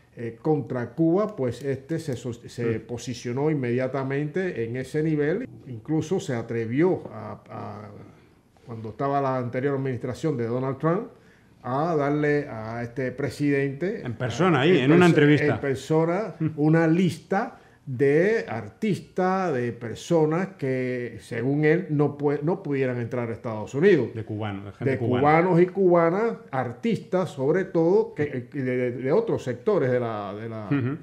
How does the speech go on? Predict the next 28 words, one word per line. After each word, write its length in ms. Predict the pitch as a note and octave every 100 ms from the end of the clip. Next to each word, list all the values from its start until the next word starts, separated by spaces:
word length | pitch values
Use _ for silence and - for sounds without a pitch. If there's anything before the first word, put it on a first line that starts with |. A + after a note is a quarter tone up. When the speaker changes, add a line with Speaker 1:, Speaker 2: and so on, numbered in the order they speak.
| -
Speaker 1:
del 220 | A2 G#2
saber 420 | - A2+ G3 F#3+
de 60 | C#3
la 80 | G#2
sociedad 380 | - B2+ C3
cubana, 380 | D3+ D#3+ F3 A#3
que 100 | F#3+
no 160 | C3 C#3
podían 380 | D3 D3+ D3+ D3+
entrar 300 | C#3+ D3 D3+
a 40 |
Estados 360 | D3+ E3 E3 D#3+
Unidos 320 | E3 F#3 B3 - - _
por 280 | - F#3 A#3+
su 240 | - F3+ E3
afiliación, 1200 | B2 - C#3 C3 C3 B2+ - - G#3 F#3 A3+ A#3 - - _ -
como 240 | - F#2+ G#2
dice 480 | D#3+ E3 D#3 D#3 -
él 340 | D#3 E3 E3
y, 880 | D3 A#2+ A2+ A2+ A2+ A#2+ B2 A2+ -
y, 20 |
y 40 | A2
como 240 | - G#2+ G2
repiten, 540 | A#2+ A#2+ F3+ - D3
al 200 | B2+ B2+
régimen. 640 | A2+ D#3 F3 A#2+ G#2 G2+ - _ _ _
O 100 | A#2
sea, 320 | - C#3+ G#2+